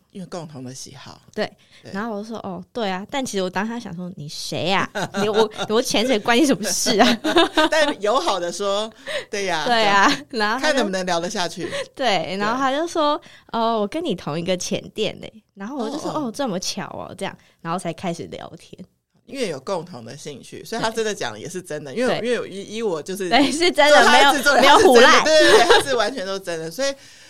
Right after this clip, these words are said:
Speaker 1: 我们那时候一开始知道就想说：“哦，那你们是有共同的兴趣。”
Speaker 2: 对。
Speaker 1: 就是，OK，Nike。而且他那时候有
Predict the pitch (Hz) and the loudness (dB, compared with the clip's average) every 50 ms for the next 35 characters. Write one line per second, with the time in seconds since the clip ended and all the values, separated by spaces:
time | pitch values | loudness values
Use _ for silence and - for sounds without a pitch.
0 | - _ _ _ - 208 196 233 285 320 339 262 220 190 170 - 208 214 269 196 | -20 _ _ _ -8 -6 -6 -2 -2 -2 -2 -2 -2 -2 -4 -4 -6 -6 -6 -6
1 | 170 151 - 170 180 175 180 175 151 147 208 - - 214 160 - _ _ 233 233 | -6 -8 -8 -8 -8 -6 -8 -8 -12 -14 -14 -12 -10 -10 -10 -12 _ _ -12 -10
2 | 220 196 165 143 - _ - 143 135 139 135 156 - 214 202 151 - - - 165 | -10 -10 -10 -12 -14 _ -20 -18 -16 -16 -14 -14 -12 -12 -12 -12 -12 -12 -12 -12
3 | 143 170 170 190 - - - - - - 156 - - - - - 107 - - - | -12 -12 -14 -18 -20 -18 -18 -16 -14 -14 -14 -16 -16 -18 -18 -16 -16 -16 -14 -12
4 | 180 - 160 165 - 170 156 143 - - _ _ _ _ _ _ _ _ _ - | -10 -10 -10 -10 -8 -8 -8 -8 -10 -12 _ _ _ _ _ _ _ _ _ -20
5 | 151 147 - 196 - 85 - - 165 175 156 151 160 165 - - - 127 - - | -20 -18 -16 -16 -16 -16 -18 -16 -12 -10 -10 -10 -10 -14 -16 -18 -18 -18 -18 -12
6 | - 175 226 226 294 254 208 214 220 214 196 220 165 147 127 113 | -6 -6 -4 -4 -4 -4 -4 -4 -6 -6 -6 -6 -6 -8 -8 -12